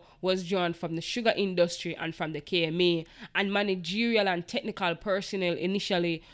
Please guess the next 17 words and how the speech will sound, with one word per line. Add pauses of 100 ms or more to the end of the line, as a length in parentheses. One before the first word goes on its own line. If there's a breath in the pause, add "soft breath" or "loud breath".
(140 loud breath)
drawn
from
North
America. (380 loud breath)
This
company
thus,
thus
brought
with
them
a
whole
set
of
white
people